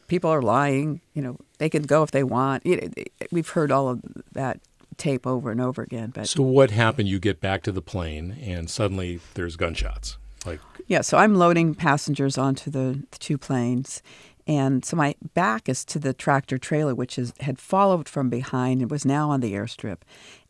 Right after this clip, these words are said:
Speaker 1: And so I didn't even comprehend what was happening when the, the gunshots, um, uh, were, were first being, when the guns were first being fired.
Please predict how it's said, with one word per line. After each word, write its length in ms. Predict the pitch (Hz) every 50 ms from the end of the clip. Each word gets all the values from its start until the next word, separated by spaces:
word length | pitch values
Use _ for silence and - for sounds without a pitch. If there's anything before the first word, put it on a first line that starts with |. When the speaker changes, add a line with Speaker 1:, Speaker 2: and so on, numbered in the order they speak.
| _ _
Speaker 1:
And 540 | - 156 156 151 147 143 143 147 143 143 -
so 240 | - - - 147 -
I 260 | - 175 180 190 190 - _ _ _
didn't 200 | - 180 180 170
even 320 | 165 156 151 143 - - - _ _ _ _ _ -
comprehend 720 | - - 180 160 - 160 151 143 170 165 156 160 156 147 - - _ _ _ -
what 180 | 143 151 -
was 140 | - 135 -
happening 480 | - - 170 160 165 - 147 135 123 127
when 120 | 131 123
the, 220 | 135 127 123 120 123 - - - - _ _ _
the 80 | 143
gunshots, 880 | 127 - 139 135 135 135 - - 120 92 87 - _ - - - - - -
um, 400 | - 131 123 117 113 117 123 139 - _ _ _ _ _ -
uh, 260 | 135 123 - - - - -
were, 260 | 156 151 139 127 127 - _ _ - - _ - -
were 120 | - -
first 400 | - - - 135 127 - - -
being, 380 | - 135 127 120 120 113 - - -
when 160 | - - -
the 100 | - -
guns 260 | - - 139 135 135
were 80 | - 117
first 280 | - - 120 120 -
being 160 | - 123 113 120
fired. 440 | - - 139 135 123 120 113 113